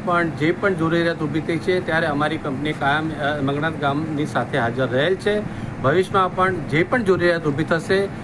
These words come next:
ત્યારે અમે લોકો મગણાત ગામમાં જે પણ જરૂરિયાત હશે, એને માટે અમે લોકો હાજર રહીશું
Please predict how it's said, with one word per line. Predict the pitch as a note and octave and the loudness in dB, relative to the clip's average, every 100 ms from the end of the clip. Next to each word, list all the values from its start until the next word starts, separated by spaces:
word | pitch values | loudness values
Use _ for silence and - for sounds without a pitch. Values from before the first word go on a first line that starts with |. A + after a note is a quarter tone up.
| - - | -8 -2
ત્યારે | D#3 F3+ | 0 2
અમે | D#3 E3 | 2 2
લોકો | D#3 F3 | 0 0
મગણાત | D#3 C#3+ D3+ D#3 C#3+ | 0 0 0 0 0
ગામમાં | C3+ C#3 D3 D3+ C3 | 0 2 0 0 0
જે | C#3 | 0
પણ | - E3+ | 0 0
જરૂરિયાત | D3 C#3 C#3 C3 | 2 2 0 0
હશે, | B2+ - | -2 -2
એને | D#3+ C#3 C3 | -4 -4 -4
માટે | C#3 C3 B2 | -2 -2 -2
અમે | C3 B2+ | -2 0
લોકો | C3 A#2 | -2 -2
હાજર | C3 A2 B2 | -2 0 0
રહીશું | A#2+ B2 - F3+ | 0 -2 0 -2